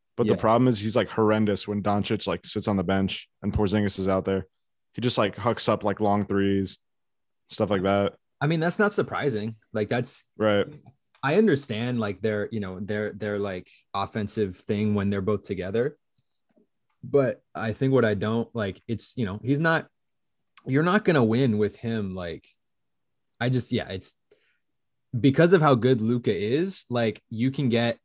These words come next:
Speaker 2: the same value with Porzingis for, like, half as much money. Like, he's, he's, there's no, like, there's no world where he's worth what he is, considering, you know, what he's, like,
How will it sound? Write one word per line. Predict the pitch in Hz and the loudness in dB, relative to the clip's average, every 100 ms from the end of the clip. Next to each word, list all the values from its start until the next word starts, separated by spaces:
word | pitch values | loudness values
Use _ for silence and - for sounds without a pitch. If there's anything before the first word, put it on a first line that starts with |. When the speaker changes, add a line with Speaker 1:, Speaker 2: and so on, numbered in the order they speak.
| _ | _
Speaker 2:
the | 101 - 113 | -14 -6 -2
same | 110 - 120 113 | 0 2 2 4
value | 107 110 113 | 2 2 2
with | 107 - | 0 0
Porzingis | - 101 107 127 135 - | -2 0 0 0 -2 -4
for, | 120 | -2
like, | 104 92 | -2 -4
half | - 113 98 107 | -4 -2 -2 -4
as | 95 | -4
much | 92 82 | -4 -4
money. | 92 69 64 - | -8 -8 -12 -6
Like, | 107 98 | -4 -4
he's, | - 131 123 | 0 2 4
he's, | 120 135 117 | 4 2 2
there's | 127 131 | 2 2
no, | 131 135 135 131 120 _ _ | 2 2 4 2 0 _ _
like, | 123 | -8
there's | 123 127 | -6 -4
no | 143 131 | -2 0
world | 120 117 113 107 | 2 0 0 -2
where | 101 107 | -4 -4
he's | 95 - 104 | -6 -8 -10
worth | 98 101 98 90 - _ _ _ _ | -4 -4 -4 -10 -16 _ _ _ _
what | 107 113 | -4 -2
he | 104 95 | -2 -2
is, | 107 135 143 | -2 -2 -6
considering, | - 104 - 107 104 98 90 90 | -8 -8 -4 -4 -2 -4 -8 -10
you | 104 | -10
know, | 87 | -10
what | 90 95 | -10 -8
he's, | 95 90 - - _ - | -10 -12 -14 -18 _ -16
like, | 95 90 | -14 -14